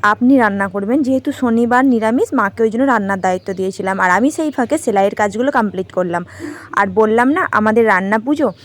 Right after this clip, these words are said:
তো রান্না পুজোয় আমাদের নিয়ম হচ্ছে সব কিছু ধোয়া পোছা করতে হবে, মানে পুরো রান্নাঘর ঝেড়ে পরিষ্কার করে মুছতে হবে। তারপরে ধরো যে ডিপেগুলো আমরা ইউজ করি, মানে এই যে তোমার নুন, লঙ্কা, এই সমস্ত যে ডিপে চাপা, সেগুলো পর্যন্ত সব কিছু ধুতে হবে।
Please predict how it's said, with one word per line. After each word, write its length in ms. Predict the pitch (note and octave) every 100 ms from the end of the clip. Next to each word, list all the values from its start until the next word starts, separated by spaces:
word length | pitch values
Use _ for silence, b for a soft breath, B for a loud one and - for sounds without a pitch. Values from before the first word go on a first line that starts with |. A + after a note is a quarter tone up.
| B
তো 80 | A#3+
রান্না 340 | A3+ G3+ G#3 A#3+
পুজোয় 300 | C4+ C4+ C#4+
আমাদের 340 | - A3 G#3+ A3
নিয়ম 360 | G#3+ A3 D4
হচ্ছে 260 | B3 G#3+ C4+
সব 260 | - C#4 C#4 -
কিছু 240 | C#4 D#4+
ধোয়া 220 | B3 A3+
পোছা 260 | G3+ G#3 G#3+
করতে 320 | F#3+ F#3 -
হবে, 100 | G3
মানে 200 | G3+ A3+
পুরো 300 | A#3+ B3+ C4
রান্নাঘর 500 | A#3+ G3 G#3 A3+ B3
ঝেড়ে 320 | G#3+ A3 G#3+
পরিষ্কার 480 | A3+ G#3 F#3 - A3
করে 220 | A3 A3
মুছতে 440 | A3 G3+ G3 - A#3
হবে। 340 | A3+ G3 G#3+ G#3+ B B -
তারপরে 380 | G3+ G#3 A#3
ধরো 200 | A#3+ A#3+
যে 160 | A#3 B3+
ডিপেগুলো 500 | F#3+ G3+ A#3+ A#3+ B3+
আমরা 140 | B3
ইউজ 280 | A3 G#3 G3
করি, 280 | - G#3 A3
মানে 280 | A#3 G#3+ A3 -
এই 120 | A3
যে 120 | A3+
তোমার 180 | A3+ A3+
নুন, 260 | A3 A3+
লঙ্কা, 400 | A3 G#3+ G#3 G#3 -
এই 140 | A3 B3
সমস্ত 400 | C4 B3 A#3+ A#3+
যে 120 | A3+
ডিপে 280 | G3 G#3 G#3
চাপা, 200 | G#3+ B3+
সেগুলো 420 | - B3 A#3 C4+
পর্যন্ত 440 | C4+ A#3+ A#3+ A#3+
সব 200 | C#4+ B3+ G#3
কিছু 180 | A3+ B3+
ধুতে 280 | A#3 G#3 G#3
হবে। 340 | G#3 F#3+ A3+